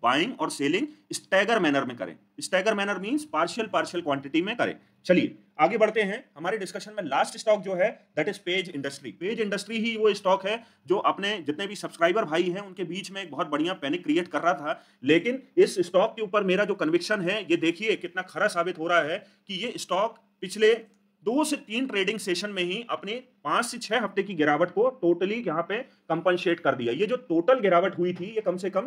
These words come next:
तीन से चार हफ्तों की गिरावट को यहाँ पे इस stock ने केवल दो से तीन candles में overcome कर लिया। तो ये कहलाती है buyer की power। और ये buyer की power मुझे कहाँ से दिखी थी? यहाँ पे डीआईआईज़ का जो accumulation था,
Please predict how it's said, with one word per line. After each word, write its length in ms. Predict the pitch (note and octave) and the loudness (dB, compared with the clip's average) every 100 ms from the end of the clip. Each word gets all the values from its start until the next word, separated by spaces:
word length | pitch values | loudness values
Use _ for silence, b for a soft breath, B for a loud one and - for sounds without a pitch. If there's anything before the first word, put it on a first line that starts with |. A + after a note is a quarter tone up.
| C4+ B _ | -6 B _
तीन 180 | G3+ A#3 | -6 -6
से 160 | - C4 | -6 -8
चार 440 | - E3+ F3+ A3+ | 0 2 4 2
हफ्तों 260 | E3 - A3 | -2 -2 -2
की 140 | A3 | 0
गिरावट 340 | G3 E3+ F3 F#3 | 4 6 6 2
को 420 | F3 G3 - - _ | 2 0 -2 -10 _
यहाँ 180 | D3+ F#3+ | -2 0
पे 80 | G#3+ | 0
इस 220 | A3 A#3+ | 0 0
stock 360 | G3+ - F3 E3+ | -2 2 0 0
ने 120 | D#3+ | -4
केवल 540 | A3+ - _ F#3+ A3 C4 | -4 -10 _ 4 4 4
दो 240 | D#3 A3 | 2 2
से 120 | A#3+ | 0
तीन 260 | - G3+ B3 | -6 -6 -8
candles 520 | B3+ E3 E3+ F#3+ F#3 | -6 -2 0 0 -2
में 160 | E3+ F3 | -6 -2
overcome 400 | D3+ E3 E3 E3 | 0 2 0 -2
कर 160 | C#3+ | -4
लिया। 200 | B2 G2 | -4 -6
तो 280 | - _ - | -8 _ -6
ये 200 | C#3 A#3+ | -2 0
कहलाती 400 | G#3+ F3+ E3+ G#3+ | 2 4 2 2
है 340 | F#3+ A#3+ - - | 0 0 -6 -4
buyer 340 | - B2+ F#3 | 4 6 6
की 140 | G#3 A3 | 2 -6
power। 400 | - B2 E3 B3 - | 2 4 4 2 -2
और 100 | E3+ | -2
ये 120 | E3+ A#3 | -2 -2
buyer 320 | - C3 G#3 | 2 4 4
की 140 | A#3 | 0
power 340 | - E3 F3+ G#3+ | 0 4 6 4
मुझे 180 | G#3 A#3+ | 2 -2
कहाँ 180 | G3 | -2
से 120 | G#3+ - | -2 -4
दिखी 240 | G#3+ A3+ | -4 -4
थी? 340 | A3 B3+ - _ - | -4 -6 -8 _ -4
यहाँ 200 | D#3 F#3+ | 0 2
पे 240 | G3 B3 - | 2 0 -2
डीआईआईज़ 680 | A#2+ D#3+ E3 E3+ G#3+ B3 - | 0 4 4 4 2 -2 0
का 80 | G3+ | 0
जो 160 | F3+ | 0
accumulation 580 | E3 - F3 F3+ E3+ F#3 | -4 0 0 2 0 -2
था, 440 | D#3+ E3 A#3 - | 0 0 0 -4